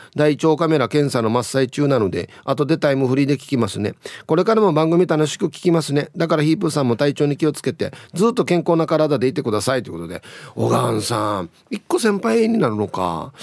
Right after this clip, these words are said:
そうか、でもすごいっすね。かっ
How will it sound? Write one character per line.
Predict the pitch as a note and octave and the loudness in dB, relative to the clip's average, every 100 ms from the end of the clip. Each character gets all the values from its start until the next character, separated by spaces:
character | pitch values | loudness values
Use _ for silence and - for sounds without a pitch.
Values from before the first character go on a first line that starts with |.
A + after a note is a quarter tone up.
| - - - - | -12 -10 -10 -10
そ | - D#3 F3 D3 | 2 4 6 4
う | B2 | 2
か、 | - A#2 | -2 0
で | D3 | 2
も | |
す | D3 E3+ | 2 2
ご | C#4+ | 4
い | D#4+ | 2
っ | |
す | - | 2
ね。 | D3 | 2
か | C#3+ C#3 G#2 - _ _ _ _ _ _ _ _ _ _ _ _ _ - - | 2 0 -4 -8 _ _ _ _ _ _ _ _ _ _ _ _ _ -20 -6
っ | C#3 | -4